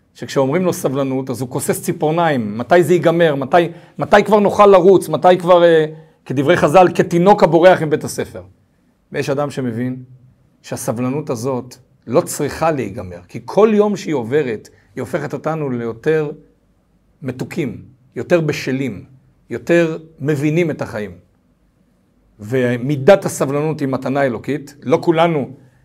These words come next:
ניחנו בה באופן טבעי, אבל זה ודאי שבמאמץ נכון ובהסתגלות נכונה, כולנו יכולים לסגל אותה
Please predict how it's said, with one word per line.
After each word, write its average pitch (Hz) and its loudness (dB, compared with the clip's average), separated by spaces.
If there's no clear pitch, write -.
ניחנו 156 2
בה 147 8
באופן 139 0
טבעי, 127 -2
אבל 135 -4
זה 120 -4
ודאי 156 2
שבמאמץ 127 0
נכון 120 -6
ובהסתגלות 127 -2
נכונה, 127 -6
כולנו 139 0
יכולים 156 -4
לסגל 135 -4
אותה 117 -8